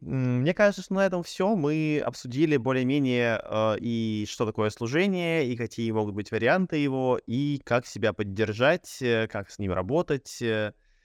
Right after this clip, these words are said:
спасибо всем, что были сегодня с нами. А, приглашаем вас присоединиться к нашему марафону. Э, еще не поздно, несмотря на то, что уже началась третья седмица, мы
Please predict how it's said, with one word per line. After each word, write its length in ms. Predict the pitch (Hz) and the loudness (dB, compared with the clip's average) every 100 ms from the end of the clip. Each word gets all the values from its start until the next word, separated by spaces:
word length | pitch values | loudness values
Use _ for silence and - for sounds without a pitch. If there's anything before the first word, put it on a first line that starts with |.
| _ _ | _ _
спасибо 440 | - 147 214 190 165 | -6 -4 0 0 0
всем, 460 | - 170 156 147 - _ _ - | 0 2 2 -4 -12 _ _ -18
что 160 | - 131 | -8 0
были 180 | 143 | 0
сегодня 320 | 135 143 139 139 | 2 0 2 0
с 100 | 160 | 2
нами. 360 | 196 226 110 - _ _ _ _ _ - | 2 2 -4 -8 _ _ _ _ _ -2
А, 220 | 120 120 | 0 2
приглашаем 560 | 135 135 151 202 185 156 | 0 -2 0 2 2 2
вас 160 | 156 | 0
присоединиться 920 | - 151 151 139 160 147 - 131 127 120 | -2 -4 -2 0 0 -2 0 2 2 2
к 40 | |
нашему 340 | 131 120 123 | -2 0 0
марафону. 920 | 117 113 - 170 202 180 165 - 113 107 | 0 0 0 0 2 2 0 -2 -2 0
Э, 60 | |
еще 220 | 110 - | 0 0
не 100 | 110 101 | -2 0
поздно, 320 | 151 175 151 | 2 2 2
несмотря 400 | 127 - 110 110 | 0 -2 0 0
на 80 | 107 | 2
то, 120 | 113 | 0
что 160 | - 95 | 0 -2
уже 140 | 101 | -2
началась 320 | 101 104 101 | -2 -2 -2
третья 260 | - 104 98 | -2 -4 -4
седмица, 500 | - 98 139 - 123 | -6 0 0 0 0
мы 400 | 107 104 95 | 2 0 -2